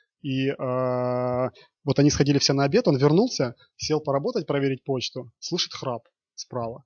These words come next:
Поворачивается, а человек спит, китаец. Он такой: Ну ладно,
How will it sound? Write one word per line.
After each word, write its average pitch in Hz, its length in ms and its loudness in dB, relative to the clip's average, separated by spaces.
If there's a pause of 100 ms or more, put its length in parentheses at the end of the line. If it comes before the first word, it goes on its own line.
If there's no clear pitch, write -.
(380)
Поворачивается, 147 760 -2
а 131 60 -8
человек 156 320 0
спит, - 280 -4 (760)
китаец. 127 520 -4 (120)
Он 123 160 -4
такой: 127 400 -4
Ну 139 120 0
ладно, 139 440 4